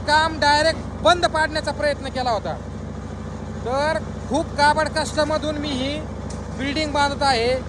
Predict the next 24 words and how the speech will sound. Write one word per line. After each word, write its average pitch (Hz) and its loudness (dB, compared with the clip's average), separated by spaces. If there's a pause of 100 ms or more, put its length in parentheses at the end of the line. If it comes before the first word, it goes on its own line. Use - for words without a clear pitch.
(340)
खूप 311 -2
एक 294 2
एक 285 -2
रुपये 302 0
गोळा 285 4
करून, 302 2 (440)
धनसंपत्ती 277 0
साचून 311 2 (180)
मी 285 -2
आज 285 4
ह्या 254 6 (120)
प्रगतीपथावर 277 0
आहे. 254 4 (680)
ह्या 269 6
लोकांना 294 0
ह्याच 262 2
गोष्टी 285 -2 (100)
खपत 294 0
नसन. 214 -2 (120)
हे 247 2
लोक 294 4
गावातलेच 320 2
आहेत, 269 -4 (480)
गावातले 302 2